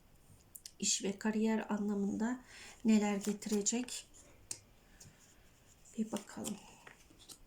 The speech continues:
Hmm. Şimdi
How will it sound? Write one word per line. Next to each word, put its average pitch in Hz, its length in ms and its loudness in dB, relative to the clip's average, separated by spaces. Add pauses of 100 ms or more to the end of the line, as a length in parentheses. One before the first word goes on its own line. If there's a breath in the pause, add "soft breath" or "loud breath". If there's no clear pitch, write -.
(2750)
Hmm. 214 600 -2 (1400 loud breath)
Şimdi 220 500 4